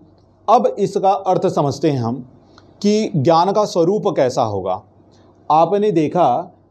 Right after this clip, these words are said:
कि सारा ज्ञान जो है प्रत्ययों से निर्मित होता है और हम प्रत्ययों को देख सकते हैं, प्रत्ययों को जान सकते हैं, लेकिन प्रत्यय जो है अपने आप में ज्ञान नहीं होता है। जब प्रत्यय हमारे मस्तिष्क में पहुंचता है,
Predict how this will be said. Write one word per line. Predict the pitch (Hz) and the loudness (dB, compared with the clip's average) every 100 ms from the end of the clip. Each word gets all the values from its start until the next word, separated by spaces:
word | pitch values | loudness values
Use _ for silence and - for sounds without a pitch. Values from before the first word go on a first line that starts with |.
| - | -8
कि | 196 202 208 - - - | -2 -2 -4 -10 -14 -10
सारा | - 170 175 208 | 0 4 4 4
ज्ञान | 180 165 185 | 2 0 0
जो | 180 180 | -2 -2
है | 185 | -2
प्रत्ययों | 180 156 156 180 180 | -2 -4 -2 -2 -2
से | 185 185 | -2 0
निर्मित | 165 165 170 | 0 -2 -2
होता | 160 160 156 | 0 0 0
है | 156 160 - - | 0 -4 -10 -4
और | 185 185 | 0 2
हम | 185 202 | 2 0
प्रत्ययों | 202 151 185 190 220 | 0 -2 0 0 0
को | 220 | 0
देख | 165 175 | 2 0
सकते | 170 170 - | -2 -4 -2
हैं, | 165 165 | -2 -2
प्रत्ययों | 160 135 - 175 | -2 -2 0 2
को | 190 175 | 2 2
जान | 147 139 | 0 -2
सकते | 143 - 147 | -6 -6 -6
हैं, | 139 151 - - - | -6 -8 -14 -8 0
लेकिन | 175 196 185 | 2 0 -2
प्रत्यय | 190 156 - 208 190 | -2 -2 0 0 0
जो | 165 | 0
है | 151 151 170 - - - | 0 0 -2 -4 -10 -4
अपने | 151 180 185 185 151 | -2 0 -2 -2 0
आप | 139 135 | 0 0
में | 139 151 | -2 0
ज्ञान | 131 120 123 | 0 0 0
नहीं | 123 120 127 156 | -2 -2 -2 -4
होता | 110 101 101 | -4 -4 -6
है। | 104 92 - - - - | -6 -12 -16 -20 -16 -6
जब | 131 196 202 | 0 0 0
प्रत्यय | 180 170 - 202 | -2 -2 0 0
हमारे | 170 160 160 165 | 0 0 0 0
मस्तिष्क | 139 - 175 170 165 | -4 -4 -4 -2 -2
में | 151 | -2
पहुंचता | 151 120 131 135 151 | -2 -4 -4 -2 0
है, | 139 131 131 | 0 -2 -6